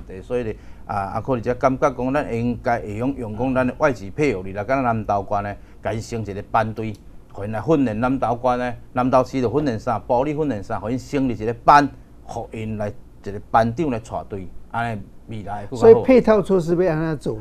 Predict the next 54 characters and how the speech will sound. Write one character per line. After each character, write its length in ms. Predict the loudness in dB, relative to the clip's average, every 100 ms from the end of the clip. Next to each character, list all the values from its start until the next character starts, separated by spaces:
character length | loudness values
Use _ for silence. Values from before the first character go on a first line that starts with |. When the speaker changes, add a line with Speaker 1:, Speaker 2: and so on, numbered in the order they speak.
| -10 -6
Speaker 2:
非 180 | 2 2
常 220 | 2 -4
重 240 | 0 0
要 180 | 0 -2
了 120 | -2 0
哈。 120 | 0
Speaker 1:
重 80 | 0
要， 60 |
非 60 | -6
常 100 | -12
重 100 | -10
要。 60 | -2
Speaker 2:
好， 160 | 0
谢 120 | 4 10
谢 200 | 10 10
洪 160 | 8
议 40 | 8
员。 200 | 6 2 -8 -6
那 140 | -4 -4 -4 -2
郑 140 | 4 4
理 80 |
事 80 | 8
长， 180 | 8 8 -4 -18 2
就 120 | 4
针 240 | 6 6
对 480 | 10 12 12 10 -4 -8
像 260 | -2 -2
现 260 | 4 6 8
在 140 | 6
农 180 | 4 0
事 140 | 0 0
服 160 | 2
务 60 | -2
团 200 | -4 -8
这 140 | 6 6
样 140 | 8
的 80 | 4
一， 400 | 2 0 0 0
一 20 |
个 300 | 0 0 -2 -4
规 240 | 2 4 4
划、 120 | 2
一 60 |
个 140 | 0 -2
推 240 | -2 -4
动， 260 | 0 0 0 -12 -12 -12 -2
你 300 | 0 0 -2
有， 80 | -4
你 200 | 6 6
的 60 | 6
看 140 | 2 0
法 120 | -4 -10 -10
有， 60 |
有 240 | -8 -6